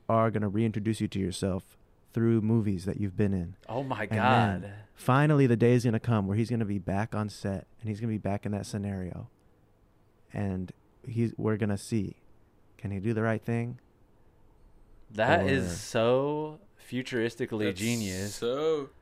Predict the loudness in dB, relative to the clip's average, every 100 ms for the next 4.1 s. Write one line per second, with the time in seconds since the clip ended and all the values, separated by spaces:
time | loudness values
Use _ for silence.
0 | -20 -20 -20 _ _ _ -4 0 2 2
1 | 0 -6 -2 0 2 0 -2 -4 -4 -4
2 | -2 -4 -6 -4 -4 -6 -4 -2 -2 -4
3 | -6 -4 -4 -6 -6 -10 -8 -8 -6 -8
4 | -10